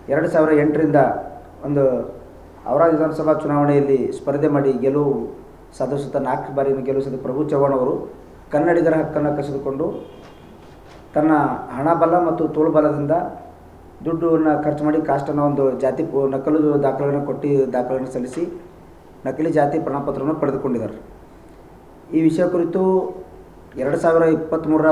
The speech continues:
ಒಂದು ಸಾರ್ವತ್ರಿಕ ವಿಧಾನಸಭಾ ಚುನಾವಣೆಯಲ್ಲಿ ನಮ್ಮ ಕಮಲಗರ್ ತಾಲೂಕಿನ ಹಳ್ಳಳ್ಳಿ ಗ್ರಾಮದ ನರಸಿಂಗ್ ತುಕಾರಾಮ್ ಅವರು ಒಂದು ವಿಧಾನಸಭೆ ಚುನಾವಣೆಗೆ ನಾಮಪತ್ರ ಸಲ್ಲಿಸ್ತಾರೆ.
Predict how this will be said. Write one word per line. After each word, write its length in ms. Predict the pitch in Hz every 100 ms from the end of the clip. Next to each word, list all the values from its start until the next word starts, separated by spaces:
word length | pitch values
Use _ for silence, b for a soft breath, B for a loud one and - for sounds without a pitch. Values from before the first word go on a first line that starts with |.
| 151
ಒಂದು 120 | 143 139
ಸಾರ್ವತ್ರಿಕ 400 | 139 147 151 151 143 127 - - - - - - - 131
ವಿಧಾನಸಭಾ 460 | 156 151 151 151 143
ಚುನಾವಣೆಯಲ್ಲಿ 560 | 147 147 147 143 143 175 - - - - - - - - - - - - - - - - 147
ನಮ್ಮ 140 | 151 160 143 - - - - - 151
ಕಮಲಗರ್ 380 | 151 165 175 -
ತಾಲೂಕಿನ 340 | 151 147 147 139
ಹಳ್ಳಳ್ಳಿ 300 | 135 151 165 160
ಗ್ರಾಮದ 320 | 147 147 135 127 - - - - 135
ನರಸಿಂಗ್ 340 | 139 170 165 160
ತುಕಾರಾಮ್ 360 | 147 147 147 135
ಅವರು 160 | 147 - - - - - - - - - - - - - - - - - - - - 151
ಒಂದು 180 | 156 147 131 - - - - - - - - - - - - - -
ವಿಧಾನಸಭೆ 440 | 147 180 180 170 175 170
ಚುನಾವಣೆಗೆ 460 | 160 156 156 156 135 127
ನಾಮಪತ್ರ 400 | 151 147 151 147 139
ಸಲ್ಲಿಸ್ತಾರೆ. 440 | 135 - 147 147